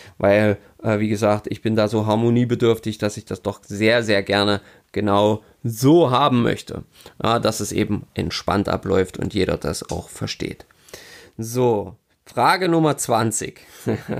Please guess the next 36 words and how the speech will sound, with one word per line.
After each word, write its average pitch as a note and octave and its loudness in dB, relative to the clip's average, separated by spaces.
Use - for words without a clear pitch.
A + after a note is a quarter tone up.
Frage G3 2
Nummer D#3+ 2
zwanzig. E3+ 0
Ja, D3+ 2
wir B2+ 2
wollen C3 2
das A#2+ -2
Ego C#3 -2
von A2+ -4
Stefan B2 -6
etwas A#2 -6
streicheln, F3 2
denn F#3 0
er A#2+ -4
schreibt, B2+ -2
„Wirst B2+ -6
du C#3+ 0
mich A#2 -4
vermissen?“ B2 0
Und C#3 4
ganz E3 0
ehrlich, F3 2
ich E3 2
hab's - -2
ihm D3+ 2
gestern D#3+ 2
schon A#2+ -2
geschrieben. C3 -4
Stefan, C3 -2
ich A#2+ -2
hab's A#2+ -6
dir B2+ -4
geschrieben, B2 -6
du A2+ -4
weißt A#2 -2
es. A2+ -8